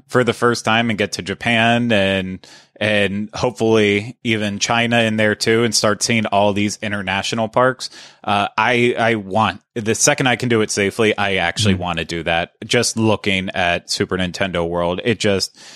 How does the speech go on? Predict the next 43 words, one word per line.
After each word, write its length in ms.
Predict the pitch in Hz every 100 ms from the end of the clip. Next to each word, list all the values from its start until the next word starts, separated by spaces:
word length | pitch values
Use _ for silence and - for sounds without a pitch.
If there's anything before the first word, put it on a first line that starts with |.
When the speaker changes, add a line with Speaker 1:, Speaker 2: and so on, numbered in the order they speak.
| -
Speaker 2:
Yeah. 220 | 101 92 110
Speaker 1:
it, 260 | 123 117
it 180 | 123 101
just 260 | 107 95 -
looks 580 | 95 87 - - - - -
so 340 | - 131 117
mind 340 | 104 101 95 90
blowing 380 | 95 90 90 87
from 260 | 98 92 95
everything 340 | 92 92 95
that's 200 | 92 -
coming 220 | 107 101
out. 220 | 98 95 -
And, 240 | 107 107
like, 220 | 117 117 - - -
a 120 | 151
lot 200 | 160 180
of 120 | 180
the 120 | 170
interactive 640 | 131 131 120 113 - 139 135
elements 460 | 135 151 156 -
of 80 | 131
the 120 | 139
land, 360 | 135 147 160 151 _ _ _
I, 340 | - 113 117 113
I'm 140 | 110 113
not 260 | 110 110
super 400 | - 123 110 113
impressed 460 | 107 - 107 107 -
by. 320 | 143 156 170 _ _ _ _ _ _ _ _ 123
So 420 | - 117 110 110
I'll, 280 | 131 147 151
uh, 220 | 147 139 - - -
I'll 60 | 135
make 160 | 151
sure 140 | - 139
I 80 | 127
throw 260 | 127 127
a 80 | 117
link 300 | 113 117 - -
into, 760 | 117 113 - 110 107 107 107 -
uh, 180 | 98 92
the, 300 | 98 104